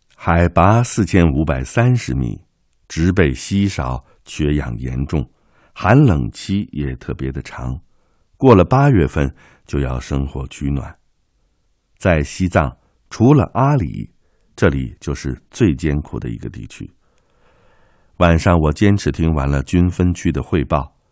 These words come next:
虽然长途行车十分疲劳，却久久不能入睡，而且头疼得厉害，就服用了止痛药，但是一点儿都不管用。实际上，这是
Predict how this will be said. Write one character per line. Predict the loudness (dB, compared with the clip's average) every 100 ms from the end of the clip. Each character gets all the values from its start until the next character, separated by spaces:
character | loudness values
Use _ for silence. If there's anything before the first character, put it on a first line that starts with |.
| _ _ _ _
虽 | -2
然 | -2 0 -4
长 | -4 -2 0 0
途 | -2 -6
行 | -4 -2 -2
车 | -2 -2 -4 -8 _
十 | -6 -4
分 | 0 0 0 -4
疲 | -6 -2 0
劳， | -2 -6 -12 _ _ _ -10
却 | -6 -4
久 | -4 -2 -2 -2
久 | -4 -8
不 | -4
能 | -4 -4
入 | -6 -8
睡， | -10 -10 -12 _ _
而 | -4
且 | -2 -4 -4
头 | 0 0
疼 | 0 -2 -2
得 |
厉 | -2 -2 -4
害， | -6 -12 -16 _ _ _
就 | -6 -4 -6 _
服 | -4 0
用 | 2 0
了 | -2 -6
止 | -10 -10
痛 | -6 -4
药， | -4 -6 -10 _ _ _ _ _ _
但 | 2
是 | 2 0
一 | -4
点 | -2 -2
儿 | -4 -4
都 | -4
不 | -4 -4
管 | -6 -2
用。 | 0 0 -6 _ _ _ _ _ _
实 | -4 -2
际 | 2 2
上， | 0 -2 -10 _ -8
这 | -6
是 | -6